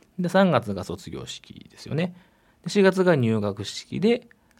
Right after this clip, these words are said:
五月が新入生歓迎の球技大会。で、六月ぐらいかな、五、六の狭間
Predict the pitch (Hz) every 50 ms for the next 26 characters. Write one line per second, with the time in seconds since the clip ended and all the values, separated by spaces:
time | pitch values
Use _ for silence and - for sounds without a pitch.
0 | _ _ - 180 180 180 170 175 131 120 117 107 - - 113 113 107 110 107 107
1 | 107 110 107 104 101 - - 95 95 95 - - 92 98 98 107 107 107 110 123
2 | 143 147 131 - 98 92 95 - - - - - - - - _ _ _ _ _
3 | _ _ _ _ _ _ _ _ _ _ - 147 135 139 143 147 - - 233 233
4 | 240 233 220 226 - 226 226 214 202 220 220 208 208 202 202 196 196 190 190 185
5 | 185 - 196 208 214 214 208 214 - _ _ _ _ - - 101 131 202 196 -
6 | 147 143 165 165 143 147 - 120 113 107 - 123 123 156 156 160 165 165 165 -
7 | - - - - - - - - - - -